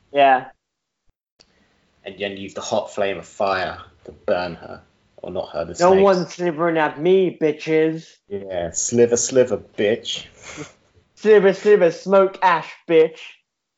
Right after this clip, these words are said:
Speaker 2: I bet what you would do is you would die because you would flamethrower a snake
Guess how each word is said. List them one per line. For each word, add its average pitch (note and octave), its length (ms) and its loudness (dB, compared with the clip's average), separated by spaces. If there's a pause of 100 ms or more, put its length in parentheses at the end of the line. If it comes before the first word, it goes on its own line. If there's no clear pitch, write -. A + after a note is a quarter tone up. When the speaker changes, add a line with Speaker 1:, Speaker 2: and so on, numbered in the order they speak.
(140)
Speaker 2:
I - 260 -6
bet F3 280 2
what C#3+ 140 2
you C3 100 -2
would B2 140 -2
do B2+ 120 0
is G2+ 160 -6
you G#2+ 100 -8
would G#2+ 180 -10
die G#2 260 -2
because F#2 380 -16
you F#2+ 100 -8
would F#2+ 240 -6
flamethrower G#2+ 640 -4
a F#2 60 -10
snake F2+ 500 -10